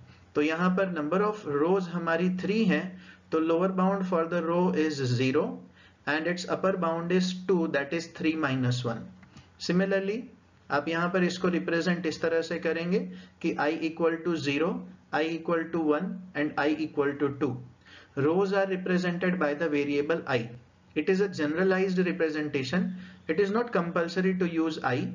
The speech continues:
You can use any variable। Next is there are four columns in the matrix। इस मैट्रिक्स के अंदर चार कॉलम्स आएंगी और चार कॉलम्स आएंगी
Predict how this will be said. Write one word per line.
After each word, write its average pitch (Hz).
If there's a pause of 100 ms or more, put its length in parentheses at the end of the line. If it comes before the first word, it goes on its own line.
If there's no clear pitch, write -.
(300)
You 165
can 185
use 196
any 160
variable। 117 (760)
Next 185
is 196
there 180
are 185 (120)
four 180 (100)
columns 180
in 180
the 180
matrix। 190 (280)
इस 143
मैट्रिक्स 151
के -
अंदर 170
चार 156
कॉलम्स 175
आएंगी 175 (580)
और 147
चार 170
कॉलम्स 202
आएंगी 185